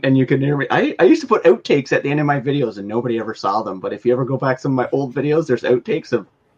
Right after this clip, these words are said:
Pete being, uh, little, uh, little upset. <laughs>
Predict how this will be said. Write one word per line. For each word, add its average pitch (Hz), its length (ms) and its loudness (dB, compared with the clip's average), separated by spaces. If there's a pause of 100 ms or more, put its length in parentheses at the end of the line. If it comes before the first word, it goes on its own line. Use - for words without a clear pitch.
(220)
Pete 139 300 -6
being, 113 460 0
uh, 107 280 -4 (460)
little, 120 380 -4
uh, 101 260 -6 (120)
little 101 280 -8
upset. - 320 -14 (140)
<laughs> 143 160 0